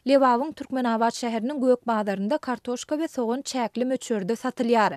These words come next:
Kartoşkanyň bir kilogramy on, on üç manada barabar bolup, her adam diňe iki kilogram satyn alyp bilýär.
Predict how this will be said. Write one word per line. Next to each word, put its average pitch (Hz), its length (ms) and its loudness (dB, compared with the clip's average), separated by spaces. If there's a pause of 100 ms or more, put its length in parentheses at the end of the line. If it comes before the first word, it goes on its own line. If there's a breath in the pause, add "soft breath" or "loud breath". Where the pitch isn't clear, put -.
Kartoşkanyň 208 760 -2
bir 214 60 2
kilogramy 208 600 -2
on, 262 380 -2
on 233 160 -2
üç - 180 -8
manada 202 400 -2
barabar 196 380 -2
bolup, 240 340 0
her 277 260 2
adam 196 260 0
diňe 277 180 -2
iki - 260 -10
kilogram 226 500 -2
satyn 247 320 -6
alyp 233 240 -2
bilýär. 226 440 2